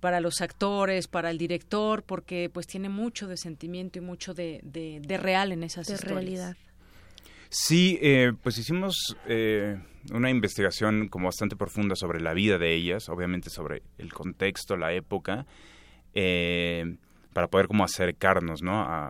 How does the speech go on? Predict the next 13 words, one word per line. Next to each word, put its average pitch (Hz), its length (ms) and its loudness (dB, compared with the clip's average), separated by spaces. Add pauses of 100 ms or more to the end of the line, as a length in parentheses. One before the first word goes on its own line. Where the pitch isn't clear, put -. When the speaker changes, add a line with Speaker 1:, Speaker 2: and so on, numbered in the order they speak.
Speaker 3:
a 80 140 -8 (200)
qué 101 160 4
fue 92 320 4
vivir 92 540 4
eso 90 320 4 (400)
para, 73 420 -4 (140)
para 87 240 2
ellas, 82 240 0
¿no? 90 140 0
Es 87 100 -6
una 92 140 0
situación 90 580 -2 (720)
que 82 800 2